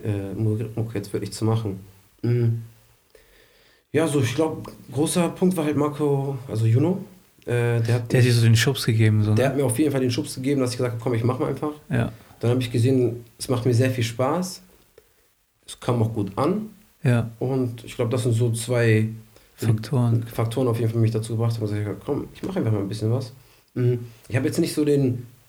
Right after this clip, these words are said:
Speaker 1: kranken Output, ne? So dass ich
Speaker 2: Ja.
Speaker 1: jetzt sag, ich hau jetzt, so wie Deutschrap jetzt normal ist, so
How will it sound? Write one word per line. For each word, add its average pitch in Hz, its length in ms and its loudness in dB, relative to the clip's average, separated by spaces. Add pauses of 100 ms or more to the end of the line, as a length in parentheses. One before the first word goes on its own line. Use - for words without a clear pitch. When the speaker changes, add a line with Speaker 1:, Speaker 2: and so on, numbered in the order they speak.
(120)
Speaker 1:
kranken 139 800 0 (180)
Output, 160 540 -2 (280)
ne? 160 240 2 (320)
So 120 80 0
dass 113 120 4
ich 110 60 4
Speaker 2:
Ja. 127 80 4
Speaker 1:
jetzt 123 80 4
sag, 123 200 2
ich - 120 -6
hau 123 100 2
jetzt, 113 240 -2 (180)
so 120 200 0
wie 113 360 6 (240)
Deutschrap 117 380 0
jetzt 107 160 0
normal 117 340 4
ist, 113 160 0
so 110 280 0